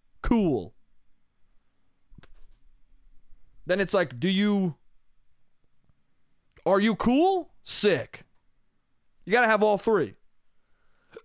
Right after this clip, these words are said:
And I'm not saying it's gotta be, like, the perfect body. I'm saying it's, like, it's gotta be what's attracted to you. You know what I'm saying? It's gotta be a body you're attracted to.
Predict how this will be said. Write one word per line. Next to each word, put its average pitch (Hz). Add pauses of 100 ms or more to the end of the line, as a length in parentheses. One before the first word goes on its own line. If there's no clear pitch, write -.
(440)
And 247
I'm 302
not 262
saying 240
it's 190
gotta 185
be, 170
like, 139
the 151
perfect 156
body. 139
I'm 127
saying 156
it's, 143
like, 139
it's 147
gotta 170
be 151
what's 143
attracted 131
to 127
you. 127 (260)
You 120
know 139
what 139
I'm 139
saying? 156
It's -
gotta 147
be 143
a 131
body 127 (180)
you're 131
attracted 107
to. -